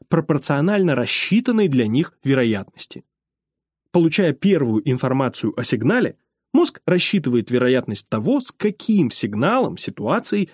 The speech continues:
ему придется иметь дело в этот раз. И как только прогноз достигает определенного уровня достоверности, включает соответствующую ему программу, не дожидаясь полной информации о стимуле ситуации.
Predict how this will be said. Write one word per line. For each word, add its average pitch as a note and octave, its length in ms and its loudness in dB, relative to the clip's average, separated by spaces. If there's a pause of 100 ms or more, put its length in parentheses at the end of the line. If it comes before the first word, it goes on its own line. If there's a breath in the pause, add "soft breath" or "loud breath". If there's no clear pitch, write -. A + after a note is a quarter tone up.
(180 soft breath)
ему C#4 220 4
придется F3 420 2
иметь B2+ 440 2
дело F#3+ 360 0 (140)
в A#2+ 180 0
этот A#2+ 300 0
раз. - 300 -10 (520)
И C#3+ 60 -2
как - 160 -8
только D#3+ 260 0
прогноз B2 520 0
достигает G#2+ 500 -2
определенного B2 680 0
уровня A2+ 380 0
достоверности, A#2 920 -2 (240)
включает G#3+ 680 0
соответствующую A#2+ 920 -2
ему A2 240 0
программу, A#3 560 0
не C4+ 260 4
дожидаясь F#3 840 0
полной A#3 540 0
информации E3 840 0
о A#2 160 -2
стимуле D#3+ 680 0
ситуации. - 680 -4